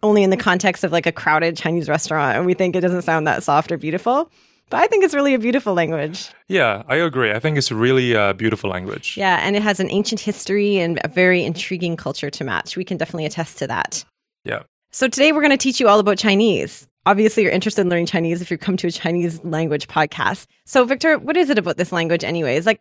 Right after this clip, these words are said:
Speaker 1: it's one of the world's most ancient languages that's still spoken today and survived through the ages.
Speaker 2: Uh, yes, about one-fifth of the world's population, over one billion people speak Chinese.
Speaker 1: Yes, and I looked it up. Actually, it's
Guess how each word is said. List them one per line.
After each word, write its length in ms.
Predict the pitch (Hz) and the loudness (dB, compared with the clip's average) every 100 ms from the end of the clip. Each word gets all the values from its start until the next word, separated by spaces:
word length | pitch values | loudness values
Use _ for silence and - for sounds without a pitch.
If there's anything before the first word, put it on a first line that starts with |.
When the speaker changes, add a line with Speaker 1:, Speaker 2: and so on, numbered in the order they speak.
| - | -4
Speaker 1:
it's 160 | 240 294 | -6 0
one 120 | 370 | 2
of 100 | 330 | 4
the 140 | 254 | 2
world's 340 | 208 247 262 202 | 4 4 4 2
most 220 | 190 - | -2 -2
ancient 340 | 208 208 190 120 | -2 -2 -2 -2
languages 520 | 170 175 165 104 160 | 0 0 0 -2 0
that's 180 | - - | -2 -2
still 200 | - 196 | -2 -4
spoken 400 | - 180 175 165 | 0 -2 0 -4
today 260 | 160 156 | 0 0
and 140 | 143 160 | 0 -4
survived 480 | - 160 170 170 160 | -4 2 4 4 2
through 140 | 180 | -2
the 120 | 170 | -2
ages. 600 | - 160 - - - - _ _ _ _ _ | -2 -4 -4 -6 -8 -14 _ _ _ _ _
Speaker 2:
Uh, 160 | 123 127 | -2 0
yes, 320 | 127 151 131 | 2 0 0
about 300 | 123 131 135 | -2 0 0
one-fifth 560 | 123 151 165 - 165 - | 0 -2 -4 -2 -2 -2
of 140 | 123 | -6
the 80 | - | -4
world's 280 | 110 117 117 | -2 -2 -2
population, 720 | - 120 113 110 131 165 170 - | -4 -4 -2 -2 -4 -6 -8 -6
over 240 | 120 123 | -4 -4
one 220 | 107 117 123 | -4 -4 -2
billion 340 | 131 135 120 | -2 -2 -4
people 240 | 110 101 98 | -6 -8 -8
speak 240 | - - | -10 -14
Chinese. 400 | - - 87 - | -14 -14 -16 -6
Speaker 1:
Yes, 180 | 185 175 | 0 0
and 100 | 214 | 2
I 60 | 202 | 2
looked 200 | 208 254 | 0 2
it 40 | |
up. 160 | 180 - | 0 0
Actually, 360 | - 175 180 165 | -4 -4 -4 -2
it's 140 | - | -4